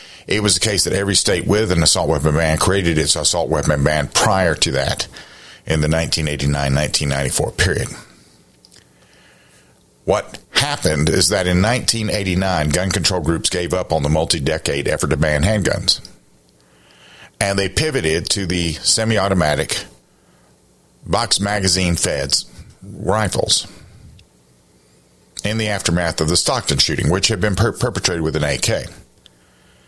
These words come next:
Now, assault weapon bans, this was a new idea. They'd come, this, it was a, it was a put together term by Josh Sugarman because he looked at it and he said, "This will evoke images that will be scary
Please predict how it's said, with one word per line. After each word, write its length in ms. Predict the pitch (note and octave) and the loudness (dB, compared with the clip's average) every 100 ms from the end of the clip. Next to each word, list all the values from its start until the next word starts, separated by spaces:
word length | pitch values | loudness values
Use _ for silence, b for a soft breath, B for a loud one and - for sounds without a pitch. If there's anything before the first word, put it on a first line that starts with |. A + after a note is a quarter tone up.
| b b b b b b _ _ _ _ D#2+ | b b b b b b _ _ _ _ -4
Now, 200 | C#2+ - | -2 -2
assault 400 | - C#3+ D3+ G#2 | -2 -2 -2 -2
weapon 360 | G#2+ F#2 D#2+ | 0 0 0
bans, 420 | C2 D#2 - E2+ | 0 0 0 0
this 180 | - A2 | 2 2
was 140 | A#2+ A2 | 2 2
a 60 | |
new 220 | G#2+ G#2+ | 2 4
idea. 380 | G2 F#2 F2+ A#2 | 4 2 2 2
They'd 200 | F2 E2+ | 2 0
come, 220 | C3 C#3 B2+ | -2 -2 -2
this, 200 | A#2+ - | 0 0
it 200 | - A2+ | 0 0
was 140 | A2 | 2
a, 140 | G#2+ G2 E2+ - - | 0 0 -2 -4 -2
it 300 | G#2+ - G#2 | 0 2 2
was 120 | E2 | 2
a 80 | G2 | 0
put 200 | G#3 G#3+ | 0 0
together 300 | E3+ A2 F2+ | 0 0 0
term 600 | - F3 D#3+ D2 D2 - B B B B | 0 0 0 0 -2 -4 B B B B
by 180 | A2 G#2 | 0 2
Josh 280 | F#2+ F#2 - | 2 2 2
Sugarman 460 | - E3+ F#2 D2+ | 2 2 2 2
because 260 | C#2+ C#2+ D#2+ | 0 0 0
he 60 | E2+ | 0
looked 220 | A2+ - | 0 -2
at 40 | |
it 40 | C#2 | 0
and 80 | |
he 60 | D2 | 0
said, 220 | - D2 | 0 0
"This 200 | F2+ - | 0 2
will 140 | D#2+ - | 2 0
evoke 600 | D2 C#2 F#2+ G2+ - - - - - | 0 0 0 -2 -4 -6 -8 -12 -2
images 520 | A2+ G2+ - B1+ - | 0 0 0 0 -2
that 120 | D2 | 0
will 100 | D2 | 0
be 80 | C2 | 0
scary 640 | C2 - - F2+ - - | 2 0 0 0 0 -2